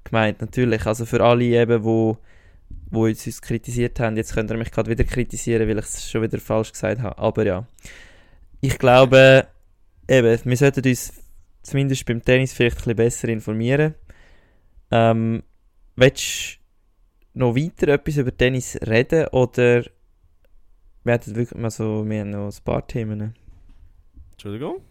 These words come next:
Speaker 2: jetzt ha-, jetzt hast du gerade ein bisschen abgehackt.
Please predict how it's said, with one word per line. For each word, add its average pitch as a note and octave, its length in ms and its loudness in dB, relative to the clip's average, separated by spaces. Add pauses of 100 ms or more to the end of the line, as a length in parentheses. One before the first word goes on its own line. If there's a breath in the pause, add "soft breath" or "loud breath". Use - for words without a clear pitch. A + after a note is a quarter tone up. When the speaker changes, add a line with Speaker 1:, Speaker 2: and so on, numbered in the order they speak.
(200)
Speaker 2:
jetzt F#2 160 -18
ha-, A2 220 -6
jetzt G#2 160 -16
hast A2 160 -14
du - 40 -12
gerade A#2+ 260 -14
ein - 60 -20
bisschen B2 200 -14 (1080)
abgehackt. - 540 -12